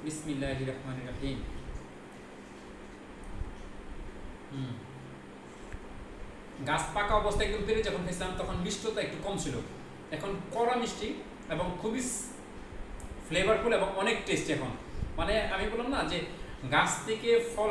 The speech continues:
হারভেস্ট করার পরে কয়েকদিন ঘরে রেখে দিলে সেটার টেস্ট এবং মিষ্টতা অনেক বেশি হবে। অনেক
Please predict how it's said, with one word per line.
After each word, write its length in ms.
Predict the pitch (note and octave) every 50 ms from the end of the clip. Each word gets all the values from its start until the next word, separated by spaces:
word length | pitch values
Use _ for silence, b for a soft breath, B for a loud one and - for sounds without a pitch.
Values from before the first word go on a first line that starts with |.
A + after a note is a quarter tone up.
| G3 -
হারভেস্ট 340 | - F#3 F3+ G3 F#3+ - -
করার 180 | A3 G#3+ G#3+ G#3 G#3+
পরে 100 | G#3 G#3 G3+ G3+
কয়েকদিন 300 | F3+ F3 E3+ F3 D#3+ D3+ C3 D3
ঘরে 160 | D#3 F3 F#3 G3
রেখে 160 | G3 - F3+ F3+
দিলে 120 | - G#3 - -
সেটার 180 | F3+ E3+ D#3 - - -
টেস্ট 260 | F3 F3+ G3 G#3+ G#3 G3+
এবং 100 | F#3 E3+ F3
মিষ্টতা 260 | F3+ - - - - - E3+
অনেক 120 | D#3 E3+ D#3+ D#3+
বেশি 160 | C#3+ - C#3 C3
হবে। 140 | B2 - - - - - - - - - - - - - - - - - - - - - - - - - - - - - - - - - - - - - - - - - - - - - - - - - - - - - - - - - - - - - - - - - - - - - - - - - - - - - - - - - - G#4 G#4 - - - - - - - - - - - - - - - - D3
অনেক 140 | D#3 F3